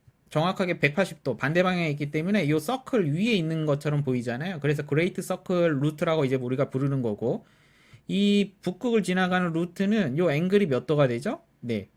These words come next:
삼십 도, 삼십 도니까 더해서 육십 도밖에 안 돼요. 그러면 그 루트는 어떻게 되냐면 투 파이 R 곱하기 삼백육십 도 중에서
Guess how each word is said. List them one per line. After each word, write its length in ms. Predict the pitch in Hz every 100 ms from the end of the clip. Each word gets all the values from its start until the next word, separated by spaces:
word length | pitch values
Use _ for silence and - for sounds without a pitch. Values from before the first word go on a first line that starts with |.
| _ _ _
삼십 420 | - 214 214 -
도, 140 | 208 196
삼십 380 | 196 196 196 -
도니까 600 | 190 175 175 190 196 196
더해서 640 | 156 160 170 170 214 202
육십 300 | 190 220 214
도밖에 340 | 196 185 -
안 220 | 139 107
돼요. 360 | 110 131 120 - - _ _ - - - _ -
그러면 360 | 185 196 190
그 100 | 214
루트는 440 | 202 170 185 208 180
어떻게 320 | 147 170 165
되냐면 680 | 156 147 143 135 160 220 - - _ _ _ -
투 560 | 226 220 220 220 208 -
파이 680 | - 180 180 180 196 208 208 -
R 520 | 131 139 160 165 165 147
곱하기 960 | 113 - 127 123 117 117 180 220 226
삼백육십 1160 | 208 202 202 202 196 151 139 - 156 147 - -
도 320 | 160 151 147
중에서 720 | 147 120 117 113 180 220 294